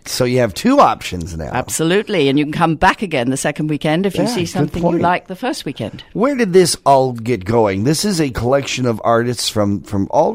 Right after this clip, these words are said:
Speaker 1: around the same area in, in the hills of Mulmer. And you just decided, you know, we should show our stuff together?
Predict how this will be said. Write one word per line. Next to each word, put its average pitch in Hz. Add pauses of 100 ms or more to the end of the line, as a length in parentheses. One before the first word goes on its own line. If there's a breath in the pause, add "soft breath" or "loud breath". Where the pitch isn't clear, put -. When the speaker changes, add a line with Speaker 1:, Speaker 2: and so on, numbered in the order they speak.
(140)
Speaker 1:
around 131
the 127
same 135
area 98
in, 98
in 87
the 95
hills 110
of 113
Mulmer. 90 (540 loud breath)
And 120
you 135
just 131
decided, 127
you 139
know, 147
we 202
should 113
show 127
our 135
stuff 120
together? 113